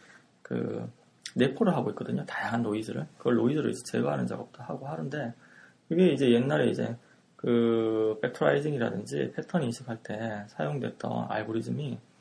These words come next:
많이 사용이 된, 됩니다. 상당히 이제 유사한 부분이 있고요. 예, 또 다른 축으로 이제 이야기를 했던 게 이제 소프트웨어 공학 쪽이죠. 소프트웨어 공학은, 어,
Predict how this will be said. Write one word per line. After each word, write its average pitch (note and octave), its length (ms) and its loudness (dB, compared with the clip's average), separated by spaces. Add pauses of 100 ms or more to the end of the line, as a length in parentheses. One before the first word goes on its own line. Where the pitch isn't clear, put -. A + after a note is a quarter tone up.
(200)
많이 B2 440 -2
사용이 C#3 360 -6
된, A2+ 540 -8
됩니다. A2+ 440 -4 (1800)
상당히 D3 360 -2
이제 A#2+ 100 -4
유사한 B2+ 340 -2
부분이 B2 280 -2
있고요. A2+ 280 -12 (1800)
예, D3 140 -2
또 G3 140 4
다른 G#3+ 280 8
축으로 A3+ 400 6
이제 B2+ 200 4
이야기를 C#3 400 6
했던 C#3 240 -4
게 B2 100 2
이제 A#2 100 0
소프트웨어 G3 460 2
공학 C3+ 300 0
쪽이죠. A#2 500 -2
소프트웨어 - 480 -2
공학은, C3 720 2 (640)
어, B2 1200 0